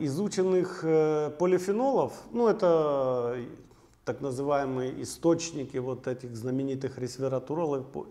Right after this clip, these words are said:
и по-, это, это комплекс, э, веществ, которые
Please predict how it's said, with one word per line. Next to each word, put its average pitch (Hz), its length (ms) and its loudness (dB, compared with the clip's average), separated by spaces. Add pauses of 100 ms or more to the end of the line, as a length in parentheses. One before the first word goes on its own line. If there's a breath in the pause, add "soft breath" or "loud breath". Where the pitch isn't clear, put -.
и 131 80 -6
по-, 139 260 -4
это, 143 300 -4 (240 loud breath)
это 151 220 -2
комплекс, 196 840 2 (540 loud breath)
э, 117 720 -8
веществ, 202 800 0
которые 156 720 0